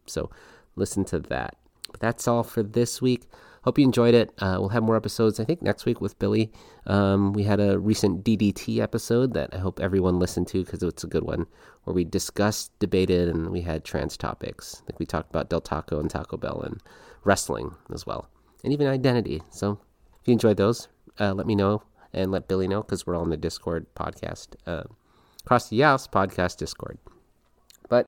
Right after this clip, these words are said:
that's all for this week, everyone. And as always, haven't said this in a while. I mean, I have said it last week. Remember, when it comes to your cross-dressing, sexuality, and or gender, no one cares as much as you do.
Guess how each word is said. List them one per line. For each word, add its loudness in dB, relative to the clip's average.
that's -2
all 4
for 4
this 4
week, 2
everyone. 4
And 2
as 0
always, 4
haven't -2
said 6
this -6
in 2
a 2
while. 0
I -8
mean, 0
I -2
have -4
said 0
it -6
last -4
week. -10
Remember, 4
when 6
it 2
comes 6
to 2
your 6
cross-dressing, 2
sexuality, 4
and 6
or 8
gender, 2
no 0
one 2
cares -6
as -2
much -2
as -2
you -2
do. -6